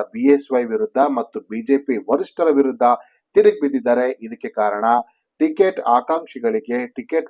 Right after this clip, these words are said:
ಮೇಲೆ ಕನಸನ್ನ ಇಟ್ಕೊಂಡವರಿಗೆ, ಟಿಕೆಟ್ ಮತ್ತು ಕ್ಷೇತ್ರದ ಮೇಲೆ ಒಲವನ್ನ ಇಟ್ಕೊಂಡವರಿಗೆ ಆಘಾತವಾಗಿದೆ. ಸಾಕಷ್ಟು ಜನ ನಾಯಕರು ನಿರೀಕ್ಷೆ ಮಾಡದ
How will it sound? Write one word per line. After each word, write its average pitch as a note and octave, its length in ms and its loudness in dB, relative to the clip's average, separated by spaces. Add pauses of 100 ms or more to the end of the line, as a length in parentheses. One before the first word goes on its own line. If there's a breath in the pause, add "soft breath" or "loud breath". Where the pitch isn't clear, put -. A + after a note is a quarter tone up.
ಮೇಲೆ C3 220 2
ಕನಸನ್ನ C#3+ 460 -2
ಇಟ್ಕೊಂಡವರಿಗೆ, A2 760 -4
ಟಿಕೆಟ್ D3 500 -4
ಮತ್ತು B2 420 -2 (280 soft breath)
ಕ್ಷೇತ್ರದ E3+ 500 0
ಮೇಲೆ C#3 360 2
ಒಲವನ್ನ C#3 540 -2
ಇಟ್ಕೊಂಡವರಿಗೆ A2+ 920 -4
ಆಘಾತವಾಗಿದೆ. A#2 1200 -2 (140)
ಸಾಕಷ್ಟು F#3+ 440 0
ಜನ D3+ 140 -4
ನಾಯಕರು C#3 640 2 (300 loud breath)
ನಿರೀಕ್ಷೆ E3+ 460 -2
ಮಾಡದ B2+ 320 2